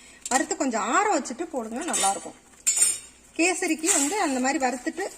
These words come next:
ஆற வச்சு தான் போடணும். அது சூப்பரா வரும், நல்லா இருக்கும். பொழுது இது கொஞ்சம் கொதிக்கட்டும்.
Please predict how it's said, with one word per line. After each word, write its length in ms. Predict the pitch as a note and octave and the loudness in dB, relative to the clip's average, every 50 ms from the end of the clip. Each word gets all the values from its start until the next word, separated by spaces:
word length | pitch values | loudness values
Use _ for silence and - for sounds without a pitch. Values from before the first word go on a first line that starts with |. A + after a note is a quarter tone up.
| - - - - | -14 -10 -6 -2
ஆற 240 | G#3+ A#3 D4 F4 G4 F#4+ | 0 2 4 4 4 4
வச்சு 220 | E4 C#4 - - A3+ | 4 2 0 -2 -2
தான் 220 | C#4+ F#4+ G#4+ D4+ | -2 0 0 0
போடணும். 320 | C4 B3 A3 G#3 G3 - - - - - - - - - - - - - - - - - - - - - - - - - - - - - - - - - - - - - - | -2 -2 -2 -6 -8 -10 -14 -14 -14 -16 -16 -16 -16 -16 -16 -16 -16 -16 -18 -18 -20 -20 -18 -18 -16 -16 -16 -16 -16 -16 -16 -16 -18 -18 -18 -18 -16 -16 -16 -16 -18 -12 -6
அது 120 | - C4 - - | -4 -2 0 0
சூப்பரா 400 | E4+ E4 - D#4+ D4 C#4+ D4 D4 | -2 0 0 0 2 2 2 0
வரும், 240 | B3 A3 G#3 - - | 0 -2 -4 -8 -10
நல்லா 240 | G#3 G#3 A#3 A#3+ | -6 -4 -2 -2
இருக்கும். 200 | A#3 A3 - G3 | -2 -2 -4 -8
பொழுது 480 | F#3+ G3 G3+ F#3+ F3+ - - - - - - - - - - - - - - - - - - - - - - - - - - - - - - - - - - - - - - - - - - _ - - - - - - - - - - - - - - - - - - - - - - - - - - - - - - - - - - - - - | -10 -10 -8 -8 -10 -10 -12 -14 -20 -20 -20 -12 -8 -8 -8 -8 -10 -14 -18 -20 -20 -20 -20 -20 -20 -20 -20 -20 -20 -20 -20 -20 -20 -10 -8 -8 -8 -8 -10 -18 -20 -20 -20 -20 -20 -20 -20 _ -20 -20 -20 -20 -20 -20 -20 -20 -20 -20 -20 -20 -20 -20 -20 -20 -20 -20 -20 -20 -20 -20 -20 -20 -20 -20 -20 -10 -6 -6 -6 -6 -8 -12 -12 -12 -14
இது 200 | C4 B3 B3+ C#4+ | -12 -12 -12 -8
கொஞ்சம் 280 | - B3+ A#3 A3 G#3 - | -6 -4 -4 -4 -4 -6
கொதிக்கட்டும். 540 | - G3+ A3 A3 A#3+ G#3+ - A#3 C4 F4+ | -8 -8 -6 -6 -6 -4 -4 -4 -4 -6